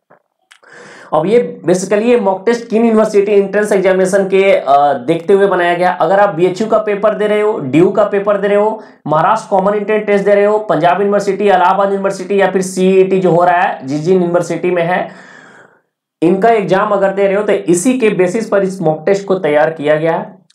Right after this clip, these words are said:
और ये सारे मॉक टेस्ट बहुत ही इंपॉर्टेंट क्वेश्चन के साथ आपको देखने को मिलेंगे। इसमें क्या क्या कवर किया गया है, तो इसमें आपको लीगल कवर कर, किए गए हैं, इसमें आपको कॉन्स्टिट्यूशन पूरा कवर किया गया है,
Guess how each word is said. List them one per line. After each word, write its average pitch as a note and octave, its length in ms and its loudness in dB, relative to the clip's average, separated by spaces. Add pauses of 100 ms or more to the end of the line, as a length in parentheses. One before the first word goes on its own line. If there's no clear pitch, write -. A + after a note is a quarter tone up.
और D#3 120 2
ये F#3 80 0
सारे F#3 300 0
मॉक F#3+ 320 -2
टेस्ट G#3+ 220 -2
बहुत F3+ 260 -2
ही F3+ 100 -2
इंपॉर्टेंट F3+ 480 -2
क्वेश्चन D#3+ 320 -4
के D#3+ 100 -2
साथ C#3+ 260 -2
आपको C3 220 -4
देखने A#2 240 -4
को A2+ 140 -4
मिलेंगे। D#2 400 -8 (960)
इसमें F3 300 0
क्या F3+ 140 2
क्या G3 200 -2
कवर F3+ 260 0
किया E3+ 220 0
गया E3 160 -2
है, E3+ 140 -4 (260)
तो D#3+ 60 -4
इसमें G3 200 0
आपको G3 200 -2
लीगल F3 420 2
कवर G3+ 240 0
कर, G3 200 -2
किए F#3+ 300 0
गए F#3+ 80 0
हैं, F#3+ 460 -4
इसमें F3+ 260 -2
आपको F#3+ 200 -2
कॉन्स्टिट्यूशन F3+ 800 0
पूरा G3 280 0
कवर G3 240 2
किया F#3+ 260 0
गया F#3 180 0
है, F3+ 180 -6